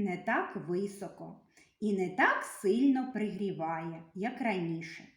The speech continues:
З кожним днем стає все прохолодніше і прохолодніше. Температура повітря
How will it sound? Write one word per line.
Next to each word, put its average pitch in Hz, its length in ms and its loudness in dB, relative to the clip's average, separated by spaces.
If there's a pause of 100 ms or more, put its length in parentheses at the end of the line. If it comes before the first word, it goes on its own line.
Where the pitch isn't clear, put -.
(520)
З - 120 -20
кожним 294 600 8
днем 370 300 10 (380)
стає 202 560 0
все - 360 -2
прохолодніше 220 1000 0 (120)
і 403 80 0
прохолодніше. 165 1000 -6 (500)
Температура 196 760 0
повітря 214 760 -2